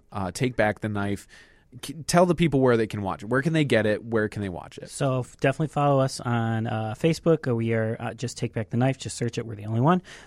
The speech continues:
Speaker 2: Um, like us, and then you can buy the movie from,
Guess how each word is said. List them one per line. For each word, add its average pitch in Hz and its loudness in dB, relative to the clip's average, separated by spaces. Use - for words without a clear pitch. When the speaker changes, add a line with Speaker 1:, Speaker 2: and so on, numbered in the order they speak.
Speaker 2:
Um, 123 6
like 127 6
us, 139 0
and 123 0
then 113 -2
you 113 -2
can 107 -4
buy 123 2
the 120 2
movie 120 2
from, 110 -2